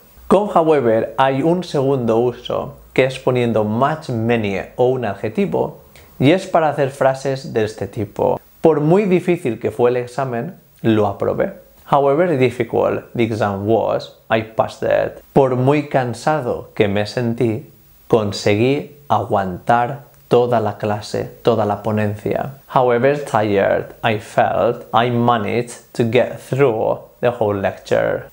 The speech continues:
Ahora tenemos nevertheless y nonetheless, que son muy similares a however. Sin embargo, ahora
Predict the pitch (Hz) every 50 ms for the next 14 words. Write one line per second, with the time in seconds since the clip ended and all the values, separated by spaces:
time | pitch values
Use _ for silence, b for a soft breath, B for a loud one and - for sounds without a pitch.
0 | _ _ - 151 160 180 180 175 - 160 151 156 156 156 156 156 156 156 156 -
1 | - 139 120 120 123 135 143 147 143 147 131 135 120 120 117 110 104 98 - 92
2 | 98 - - - - _ _ _ - 131 120 117 113 113 120 123 123 127 120 113
3 | 104 104 92 95 95 92 - - - - - - - _ _ _ _ - - 139
4 | 139 - 131 120 120 131 147 156 147 - 143 123 113 104 98 95 95 98 101 123
5 | 131 - - _ - - 104 - - 104 101 120 135 147 139 139 - - - -
6 | - - - _ - - - 196 196 185 165 151 139 139 135 139 135 135 131 131
7 | - - - - 113 120 127 127 113 101 92 123 139 -